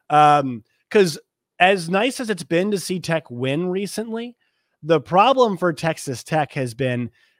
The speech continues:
they're not overly impressive victories for the Red Raider,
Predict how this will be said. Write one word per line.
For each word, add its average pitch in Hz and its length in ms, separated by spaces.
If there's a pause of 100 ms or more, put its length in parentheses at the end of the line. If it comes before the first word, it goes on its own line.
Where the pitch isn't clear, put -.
they're 180 220
not 226 400 (140)
overly 185 580
impressive 143 840
victories 123 580
for - 100
the 117 120
Red 117 200
Raider, 113 240